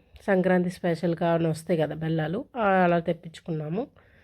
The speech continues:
So మాకు ఇలా వచ్చేసరికి రెడీ అయిపోయింది కాబట్టి నెక్స్ట్ ఈ ముక్కిడి, చిన్న ముక్కిడి పెట్టుకుంటే అరిసెలకి చాలా బెటర్ అండి. ఎందుకంటే మనం అంత పెద్ద ముక్కిడి తీసుకొని నెయ్యి వేసినా వేస్ట్ అయిపోతుంది.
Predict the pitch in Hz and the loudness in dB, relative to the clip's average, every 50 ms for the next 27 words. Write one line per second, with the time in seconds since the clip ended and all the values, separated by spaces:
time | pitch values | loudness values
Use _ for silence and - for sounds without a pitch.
0 | _ _ _ _ _ _ _ - - 277 269 254 233 220 220 - 202 196 196 202 | _ _ _ _ _ _ _ -2 2 2 4 4 2 2 2 0 0 0 0 0
1 | 214 208 202 202 202 196 185 196 - - 185 180 - 185 180 170 160 170 180 180 | 2 4 6 6 6 4 2 0 -2 -4 -4 -2 -2 0 0 2 2 4 4 4
2 | 175 175 - 165 160 160 160 160 147 156 - 156 143 - - 262 330 349 _ _ | 2 2 0 -2 -2 -2 -2 -4 -6 -8 -8 -10 -8 -6 -4 -4 -4 -6 _ _
3 | _ _ _ - - - _ - 208 196 202 196 - - - 233 220 214 202 196 | _ _ _ -20 -20 -20 _ -2 0 0 0 0 -2 0 2 4 6 6 6 4
4 | 196 190 196 196 196 196 190 190 185 180 - 233 240 240 - 226 202 202 208 214 | 4 2 2 0 0 2 2 2 2 2 -2 -4 -6 -2 0 0 2 2 2 2
5 | 220 214 - 190 185 202 175 185 - - 185 185 185 202 180 170 - - 185 175 | 2 0 -2 0 0 0 -2 -2 -2 -4 -2 -2 0 -2 -2 -2 -4 -4 -4 -4
6 | 165 165 220 254 277 - - 202 185 180 170 175 190 190 165 170 160 160 - 175 | -4 -4 -6 -8 -6 -4 0 2 4 6 6 6 4 2 2 0 -2 -2 -2 -4
7 | 165 170 165 156 175 220 302 330 - _ _ _ _ - 190 196 202 202 214 208 | -4 -2 -2 -2 -2 -2 -2 -4 -8 _ _ _ _ -6 -4 -2 -2 0 0 0
8 | 208 214 208 208 196 190 185 185 185 202 180 196 180 175 202 208 214 196 190 214 | 0 2 2 2 2 4 2 2 2 0 0 0 0 0 0 0 0 0 -2 -4
9 | 180 175 196 190 185 - - - 196 185 185 185 185 170 165 170 180 185 180 - | -4 -2 -2 -4 -4 -6 -6 -4 0 2 4 4 4 4 4 2 0 0 -2 -4
10 | - 196 208 262 311 285 208 190 185 185 - - 185 175 175 170 160 - 165 160 | -6 -6 -6 -4 -2 2 2 2 2 2 -2 -4 -4 -4 -4 -8 -10 -6 -4 -2
11 | 202 262 330 | -2 -2 -4